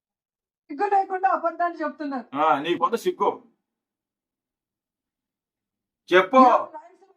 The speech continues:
Speaker 1: వెన్నుపోటు పోస్తుంటే చంద్రబాబు నాయుడు గారు
Speaker 2: గాడు.
Speaker 1: ప్రశ్నించకుండా కొత్తని ఇస్తున్నావా?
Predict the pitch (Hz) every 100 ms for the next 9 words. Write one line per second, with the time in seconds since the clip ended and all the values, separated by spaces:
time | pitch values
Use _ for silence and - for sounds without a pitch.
0 | _ _ _ - 381 330 330 311 311 302
1 | 294 285 302 311 302 294 262 262 254 381
2 | _ _ _ 160 180 208 190 - - -
3 | - 370 370 381 - - _ _ 302 _
4 | 285 254 233 339